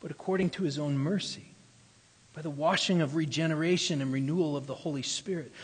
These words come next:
whom he poured out on us richly through Jesus Christ our Savior, so that being justified by his grace, we might become heirs according to the hope of eternal life. What is man that you are mindful of him, or the Son of Man that you care for him?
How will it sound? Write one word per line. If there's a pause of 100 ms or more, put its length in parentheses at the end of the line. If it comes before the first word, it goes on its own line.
(100)
whom
he
poured
out
on
us
richly
through
Jesus
Christ
our
Savior, (420)
so
that
being
justified
by
his
grace,
we
might
become (140)
heirs (240)
according
to
the (160)
hope (140)
of
eternal
life.
What
is (360)
man (1000)
that
you
are
mindful
of
him,
or
the
Son
of
Man
that
you
care
for
him?